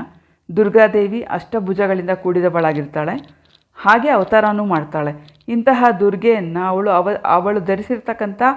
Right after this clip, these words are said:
ಆಯುಧಗಳ, ಆಯುಧಗಳ ಹೆಸರು ಬಿಲ್ಲು, ಶೂಲ, ಬಾಣ, ಗುರಾಣಿ, ಕತ್ತಿ, ಶಂಖ, ಚಕ್ರ, ಗದೆ ಇವುಗಳನ್ನು ನಾವು ಪೂಜೆ ಮಾಡಬೇಕು. ಆಯುಧ ಪೂಜೆಯನ್ನು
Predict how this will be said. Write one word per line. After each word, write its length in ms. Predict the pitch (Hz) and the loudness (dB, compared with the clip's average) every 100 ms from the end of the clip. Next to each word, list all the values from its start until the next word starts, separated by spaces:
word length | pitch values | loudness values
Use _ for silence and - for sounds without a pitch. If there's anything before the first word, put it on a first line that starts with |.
| - - _ | -6 -20 _
ಆಯುಧಗಳ, 540 | - 185 233 214 202 196 190 - | 2 2 4 2 2 2 0 -4
ಆಯುಧಗಳ 480 | - 190 214 214 202 | 0 2 2 2 2
ಹೆಸರು 640 | 190 170 170 160 151 - - | 0 -2 -2 -2 -2 -8 -14
ಬಿಲ್ಲು, 440 | 156 202 208 165 226 277 - _ _ - | -6 -4 -2 0 -2 -2 -14 _ _ -8
ಶೂಲ, 380 | - 233 220 165 196 - - | 2 4 6 4 0 -4 -4
ಬಾಣ, 340 | 156 185 202 185 180 - - _ - | 4 6 6 2 -4 -6 -16 _ -8
ಗುರಾಣಿ, 580 | 175 202 220 196 185 262 - - | -2 2 2 0 -4 -8 -10 0
ಕತ್ತಿ, 600 | 196 196 - 220 233 _ _ | 0 0 -6 -8 -8 _ _
ಶಂಖ, 340 | 196 196 208 185 190 - _ _ - | -4 -4 -4 -4 -4 -6 _ _ -2
ಚಕ್ರ, 300 | 196 202 190 196 - | -2 2 0 0 0
ಗದೆ 240 | 185 180 | 2 2
ಇವುಗಳನ್ನು 540 | 190 190 208 226 196 180 | 0 -2 -2 -2 -4 -4
ನಾವು 300 | 170 202 285 | -6 -6 -10
ಪೂಜೆ 320 | - 185 220 | -10 -6 -6
ಮಾಡಬೇಕು. 680 | 269 208 156 151 147 135 - - _ _ _ _ - | -4 -4 -4 -8 -8 -12 -14 -20 _ _ _ _ 0
ಆಯುಧ 280 | 196 214 220 | 2 2 -4
ಪೂಜೆಯನ್ನು 880 | 220 202 196 196 185 180 196 196 196 | -6 -6 -6 -2 -4 -2 -4 -6 -8